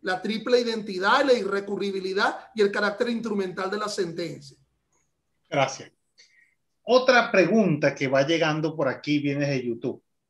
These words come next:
Speaker 2: ¿Qué posibilidad tiene la víctima para accionar en contra del sobreseimiento oficioso?
Speaker 1: Muchas,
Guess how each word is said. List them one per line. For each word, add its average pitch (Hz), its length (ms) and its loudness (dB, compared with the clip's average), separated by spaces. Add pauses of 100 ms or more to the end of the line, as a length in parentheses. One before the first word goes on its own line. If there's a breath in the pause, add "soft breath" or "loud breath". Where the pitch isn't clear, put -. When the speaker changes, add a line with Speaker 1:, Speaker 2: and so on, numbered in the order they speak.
(760 soft breath)
Speaker 2:
¿Qué 247 160 4
posibilidad 175 1120 4 (220)
tiene 220 420 0
la 165 160 4
víctima 160 840 -4 (140)
para 160 200 4
accionar 165 720 2
en 202 280 2
contra 202 480 2
del 190 200 2
sobreseimiento 170 1200 0
oficioso? - 760 0 (1400)
Speaker 1:
Muchas, 285 720 0